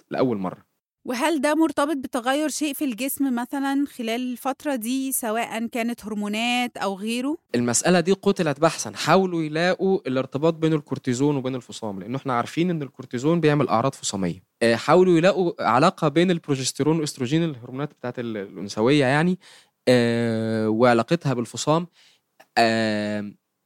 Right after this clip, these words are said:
Speaker 1: م-، يعني، مفيش في الآخر معلومة مؤكدة. يعني، طيب، آه، ال-، الكورتيزون،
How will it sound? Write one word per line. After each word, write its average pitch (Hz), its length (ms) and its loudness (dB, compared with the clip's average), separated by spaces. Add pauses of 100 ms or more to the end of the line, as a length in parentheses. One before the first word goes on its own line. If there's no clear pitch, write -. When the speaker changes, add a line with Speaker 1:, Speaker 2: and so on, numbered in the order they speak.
(260)
Speaker 1:
م-، 123 340 0
يعني، 117 280 -2
مفيش 202 440 -2
في - 80 -10
الآخر 202 460 -2
معلومة 156 380 -2
مؤكدة. 110 540 -6 (220)
يعني، 95 520 -4 (920)
طيب، 156 160 4 (440)
آه، 82 340 -2
ال-، 98 200 -2
الكورتيزون، 120 1160 -2